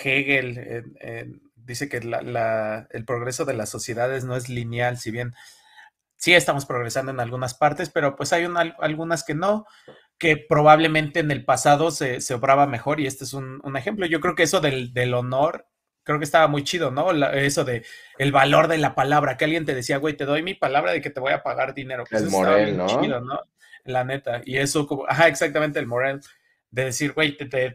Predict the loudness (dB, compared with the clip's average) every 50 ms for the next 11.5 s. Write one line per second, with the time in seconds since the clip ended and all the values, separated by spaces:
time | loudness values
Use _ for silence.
0 | -4 -2 -2 0 0 0 0 0 0 -4 -2 -2 0 2 2 4 4 2 0 -2
1 | -4 -8 -8 -8 -10 -8 -8 -6 -6 -6 -4 -4 -4 -2 -2 -2 -2 -2 -2 -2
2 | -4 -4 -6 -8 -10 -10 -12 -8 -8 -6 -6 -6 -6 -6 -8 -6 -6 -4 -4 -4
3 | -4 -4 -4 -8 -8 -10 -12 -14 -12 -10 -10 -10 -12 -16 -14 -6 -4 -2 0 2
4 | 2 2 2 0 0 2 2 2 2 2 2 0 0 2 2 2 4 2 2 4
5 | 6 4 4 4 2 -2 -4 -6 -10 -16 -20 -20 -20 -4 2 4 6 8 8 8
6 | 8 8 8 8 6 8 8 8 6 6 6 6 4 4 0 -2 -2 -2 -2 -2
7 | 0 2 4 4 6 4 4 4 4 4 4 4 4 4 0 0 0 0 0 -2
8 | -2 -4 -10 _ _ 2 4 4 4 2 0 0 -2 0 0 0 0 0 0 0
9 | 2 0 -2 2 4 4 4 4 4 0 -2 -2 -2 -4 -2 0 0 2 2 2
10 | 2 4 4 6 6 6 4 4 2 4 4 4 4 2 0 2 2 2 2 4
11 | 4 4 4 4 6 4 4 2 -2 -8